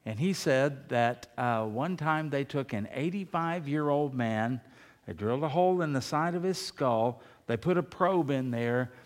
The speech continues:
and he quoted verbatim a book that he had read sixty years earlier. You know what that means?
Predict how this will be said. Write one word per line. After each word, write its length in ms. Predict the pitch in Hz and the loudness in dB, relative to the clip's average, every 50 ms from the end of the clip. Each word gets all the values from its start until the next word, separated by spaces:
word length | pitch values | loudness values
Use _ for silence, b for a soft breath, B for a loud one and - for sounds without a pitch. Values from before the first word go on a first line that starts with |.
| B B - | B B -6
and 140 | 127 117 110 | -6 -2 -2
he 100 | 147 151 | -4 -4
quoted 520 | 147 - - 165 170 170 156 160 151 139 | -4 0 2 2 4 4 2 0 0 0
verbatim 840 | 120 143 139 135 127 113 165 165 180 175 156 143 127 123 131 143 - | 0 0 0 -2 0 0 0 2 2 2 2 2 0 0 -2 -4 -4
a 120 | - 127 123 | -4 -4 -4
book 480 | 113 110 156 175 170 147 - - - | 0 2 4 4 4 2 0 -4 -6
that 160 | - 120 113 | -4 -4 -4
he 180 | 110 123 147 147 | -2 -4 -2 -2
had 140 | 135 131 120 | -2 -2 -2
read 460 | 127 123 131 131 131 120 113 104 104 | -2 0 2 2 2 2 2 0 -4
sixty 500 | 101 - - 143 139 - - - - 151 | -10 -8 -4 -4 -4 -4 -6 -8 -6 -4
years 560 | 139 135 127 120 120 120 117 120 120 113 101 - - - | -4 -2 -2 -4 -4 -4 -2 -4 -4 -4 -6 -8 -8 -4
earlier. 560 | 127 120 117 107 98 87 80 82 - - - - _ _ _ _ _ - - - _ _ - - _ _ _ _ _ _ _ _ _ _ | -2 -2 0 0 -2 -6 -8 -12 -14 -18 -20 -20 _ _ _ _ _ -20 -20 -20 _ _ -20 -20 _ _ _ _ _ _ _ _ _ _
You 60 | - 127 | 0 2
know 80 | 147 | 2
what 80 | 160 165 | 2 4
that 160 | 180 175 170 | 2 2 2
means? 480 | 180 190 208 220 233 240 220 - - | 2 2 2 2 2 2 0 -2 -6